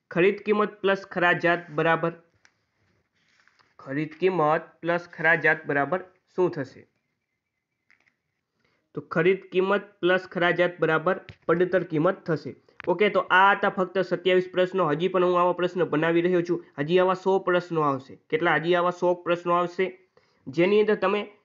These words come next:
ગણતરી વગર પ્રશ્નોના જવાબ ગણિતની અંદર આપી શકશો, જે જનરલ રીતે બે ત્રણ પ્રશ્નો પૂછાતા હોય છે. તો ગણિતની અંદર તમે જેવી રીતે જી કેમાં આપણે માર્ક્સ મેળવીએ છીએ,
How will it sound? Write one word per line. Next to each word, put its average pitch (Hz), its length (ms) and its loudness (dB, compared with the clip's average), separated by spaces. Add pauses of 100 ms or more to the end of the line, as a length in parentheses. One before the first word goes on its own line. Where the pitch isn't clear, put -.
(140)
ગણતરી 196 420 0
વગર 180 380 2
પ્રશ્નોના 180 520 -2
જવાબ 165 400 0
ગણિતની 165 400 0
અંદર 165 220 -2
આપી 160 260 2
શકશો, 170 460 -4 (220)
જે 143 80 -6
જનરલ 165 320 0
રીતે 170 200 0
બે 160 180 0
ત્રણ 165 160 -4
પ્રશ્નો 160 320 -2
પૂછાતા 170 460 -2
હોય 147 160 0
છે. 160 120 -6
તો 156 100 -4
ગણિતની 180 500 0
અંદર 185 140 0
તમે 175 320 0 (320)
જેવી 165 240 2
રીતે 190 220 0
જી 156 180 -2
કેમાં 196 320 0
આપણે 185 240 0
માર્ક્સ 165 320 -2
મેળવીએ 165 400 -2
છીએ, 165 260 -2